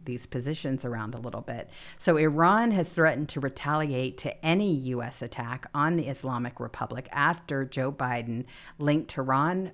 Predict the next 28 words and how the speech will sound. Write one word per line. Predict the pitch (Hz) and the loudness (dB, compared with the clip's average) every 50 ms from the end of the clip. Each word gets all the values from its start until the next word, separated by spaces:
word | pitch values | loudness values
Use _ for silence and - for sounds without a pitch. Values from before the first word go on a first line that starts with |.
| - _ _ - | -14 _ _ -8
proxies | - - 180 185 202 - - - - 139 123 120 117 - - | 0 2 4 4 2 0 -4 -8 -6 -4 -4 -4 -6 -8 -8
to | - 147 | -8 -6
the | 131 135 | -6 -4
death | 120 139 127 123 123 - - | -2 0 0 -2 -2 -4 -10
of | 139 - - - | -14 -14 -10 -6
three | - 160 165 185 220 - | -2 0 0 0 0 0
American | 151 143 127 127 123 123 - 131 117 | 0 0 0 0 -2 -4 -6 -6 -8
soldiers | - - 120 117 113 123 123 117 117 - - - - | -6 -6 -8 -6 -6 -6 -6 -6 -8 -8 -10 -10 -4
in | 160 160 170 180 180 180 165 | 0 2 2 2 2 0 0
Jordan | - 147 131 127 117 120 127 123 139 165 - - - - - - - - - - | -2 -2 -2 -2 -2 -4 -4 -4 -4 -4 -6 -8 -20 -20 -20 -20 -20 -16 -6 0
and | 190 175 190 202 214 220 208 | 2 4 4 6 4 2 2
vowed | 180 - 170 151 151 147 151 147 147 - - - | 2 4 4 6 8 6 6 4 2 -2 -10 -10
to | - - 139 | -8 -6 -4
respond. | 127 131 127 127 - - - - - 175 165 151 127 117 117 117 - | -4 -4 -4 -6 -6 -10 -8 -2 0 2 2 2 2 0 -2 -6 -2
Now, | 151 151 147 135 | 0 2 2 2
what | 117 151 175 175 | 0 -2 -2 0
they're | 202 | 0
not | 175 170 165 151 - | 2 2 2 0 -2
telling | - - 160 175 185 190 190 175 | -4 -4 -4 -2 -2 -2 0 0
you | 151 135 131 | 0 0 0
is, | 127 127 131 143 156 | -2 -4 -4 -4 -6
is | 147 139 151 | -6 -4 -2
whether | 139 139 135 143 135 | -2 -2 0 0 -2
it, | 104 131 127 101 | -2 -4 -6 -6
they're | - 131 | -6 -6
blaming | 123 - 147 165 208 226 226 190 175 165 156 135 | -2 0 0 2 2 2 0 0 0 0 0 0
the | 131 135 127 | -2 -2 0
Houthis, | 160 180 185 180 - 139 120 127 139 - | 0 0 -2 -2 -2 -4 -4 -4 -6 -8